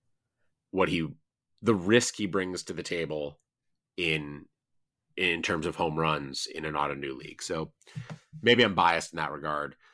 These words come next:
The guy I wanted to question you about that I have on my list, you don't have on yours, is Robbie Ray. Robbie Ray, an interesting sort of, uh, an interesting guy to talk about next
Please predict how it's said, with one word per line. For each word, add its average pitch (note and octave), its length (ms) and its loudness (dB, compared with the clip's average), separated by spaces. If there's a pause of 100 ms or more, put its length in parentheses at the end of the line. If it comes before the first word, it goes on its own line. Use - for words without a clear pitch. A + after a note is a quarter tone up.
(140)
The A#2+ 80 0
guy E3 200 10
I G#3+ 40 8
wanted D#3+ 220 6
to - 60 -6
question A2 440 0
you G2+ 140 0
about E2 300 -2
that D#2 120 -8
I F#2+ 160 2
have B2+ 140 6
on G#2+ 80 0
my F#2+ 160 -2
list, F2+ 480 -6
you F2+ 200 -4
don't G2 200 0
have F2+ 160 0
on F2 140 -2
yours, D#2 600 -4
is E2 240 -10
Robbie F#2 520 0
Ray. D2+ 480 -4 (360)
Robbie C3 360 6
Ray, A#2+ 260 8
an G#2+ 80 2
interesting G#2+ 640 -2 (420)
sort G2 160 0
of, D#2+ 260 -4 (1000)
uh, G2+ 160 0 (320)
an A#2 80 4
interesting E3 300 4
guy C3+ 120 6
to A#2 80 2
talk A#2+ 300 4
about G#2 160 2
next - 300 -4